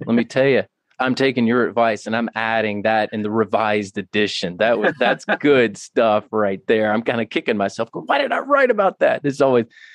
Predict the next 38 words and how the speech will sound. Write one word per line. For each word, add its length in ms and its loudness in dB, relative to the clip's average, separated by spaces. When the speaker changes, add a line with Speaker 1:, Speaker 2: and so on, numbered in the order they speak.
Speaker 1:
you 80 0
know 140 4
what? 160 4
Perfectionists 680 -4
don't 240 2
write 240 0
books, 300 -4
though. 100 -2
You 160 -4
gotta 200 2
get 140 2
it 120 0
published 400 -2
at 120 -16
some 200 -4
point. 320 -8
So, 120 -8
but 220 -6
thank 140 2
Speaker 2:
Yeah. 80 4
Speaker 1:
you 80 2
for 120 -2
pointing 300 0
that 140 0
out. 200 2
Here's 200 2
what 160 4
I 140 2
would 260 -6
say. 380 -6
Here's 200 0
what 140 0
I 100 0
would 200 -6
say. 260 -6
Um, 340 2
your 420 2
address 560 -2